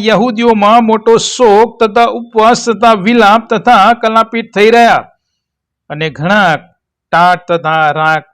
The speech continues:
પાથરીને તેમાં સૂતા. પસ્તાવા માટેનું ચિહ્ન છે રાખ, શોકનું ચિહ્ન. યર્મિયા છ અને છવ્વીસ, "રે મારા લોકની દીકરી,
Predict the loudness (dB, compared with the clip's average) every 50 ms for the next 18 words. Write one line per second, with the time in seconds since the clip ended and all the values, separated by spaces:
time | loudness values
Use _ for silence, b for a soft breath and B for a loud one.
0 | _ -6 -4 -4 -4 -6 -6 -6 -6 -6 -4 -4 -6 -6 -8 -8 -8 -8 -6 -6
1 | -4 -4 -4 -4 -4 -6 -8 -10 -12 -12 -12 -10 -4 0 0 0 0 -2 -6 _
2 | _ _ _ _ _ _ _ _ _ _ _ _ _ _ _ _ _ _ _ _
3 | _ _ _ _ _ _ -2 -2 -2 -2 -2 0 2 4 4 4 2 2 0 0
4 | -2 -2 -4 -4 -4 -6 -6 -4 -4 -6 -6 -8 -10 -10 -8 -6 -4 -4 -2 -2
5 | -2 -2 -2 -4 -4 -2 -2 -4 -6 -10 _ _ _ _ _ _ -6 -4 -2 0
6 | 0 -2 -2 -6 -14 _ _ _ _ _ _ _ _ _ _ _ _ _ _ _
7 | _ _ _ -18 -14 -12 -12 -2 0 0 0 2 0 -2 -2 -2 -2 0 0 0
8 | 2 2 2 2 0 0 -2 -6 -10 _ _ _ _ _ _ _ _ _ _ _
9 | -6 -4 -2 -2 -2 -2 -2 -2 -2 -2 -2 -4 -6 -2 0 2 2 2 0 0
10 | 0 0 0 -2 0 -2 -2 0 0 0 0 0 -2 -6 -12 -16 _ _ _ _
11 | _ _ _ _ _ _ _ -4 0 2 2 4 4 4 2 2 2 2 2 2
12 | 2 2 0 0 0 0 0 0 -2 -4 -6 -6 -6 -6 -6 -8 -6 -4 -4 -4
13 | -2 -4 -4 -6 -8 -12 _